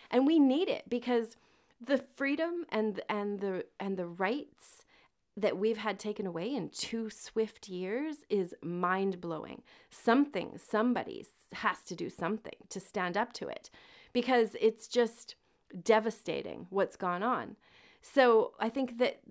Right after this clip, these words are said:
having these strong Capricorn energies on one level, the,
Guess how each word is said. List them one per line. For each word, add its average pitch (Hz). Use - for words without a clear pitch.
having 233
these 240
strong 220
Capricorn 240
energies 190
on 220
one 214
level, 190
the, 208